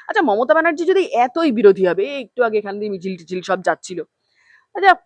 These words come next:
বা মমতা ব্যানার্জি যদি এতই বিরোধী হবে, বিধানসভায় একটা প্রস্তাব পাস করেছে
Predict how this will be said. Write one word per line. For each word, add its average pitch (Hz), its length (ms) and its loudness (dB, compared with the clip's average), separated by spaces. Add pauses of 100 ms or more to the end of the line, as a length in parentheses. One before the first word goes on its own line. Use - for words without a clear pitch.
বা 214 180 6
মমতা 233 300 2
ব্যানার্জি 320 320 2
যদি 349 320 -2
এতই 330 360 2
বিরোধী 285 340 2
হবে, 240 240 4
বিধানসভায় 277 580 0
একটা 277 220 0
প্রস্তাব 233 380 -2 (120)
পাস 269 180 0
করেছে - 360 -6